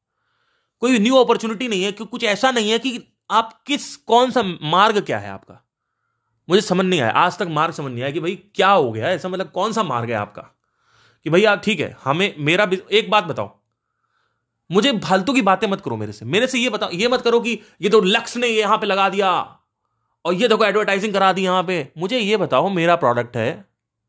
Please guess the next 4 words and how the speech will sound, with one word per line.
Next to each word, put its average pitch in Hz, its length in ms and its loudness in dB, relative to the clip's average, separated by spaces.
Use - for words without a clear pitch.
मेरा, 131 220 2
मु-, 135 300 -2
मैं 160 440 0
एक 151 360 -2